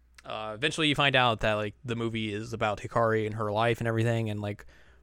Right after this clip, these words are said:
what has happened to her to, like, kind of force her actual self to kind of become very, like,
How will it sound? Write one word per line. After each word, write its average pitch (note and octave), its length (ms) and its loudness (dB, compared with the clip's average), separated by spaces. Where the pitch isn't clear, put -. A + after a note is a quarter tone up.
what A2 300 2
has G#2+ 120 0
happened A#2 340 2
to A#2+ 120 4
her A2+ 360 6
to, - 140 -2
like, G#2 120 0
kind A2 200 -2
of G#2 280 -8
force C3+ 360 4
her A#2+ 400 2
actual A#2 360 0
self A#2+ 240 4
to - 100 0
kind A2+ 180 2
of A2 80 -2
become A2 280 -2
very, G#2+ 260 -4
like, G#2 200 -8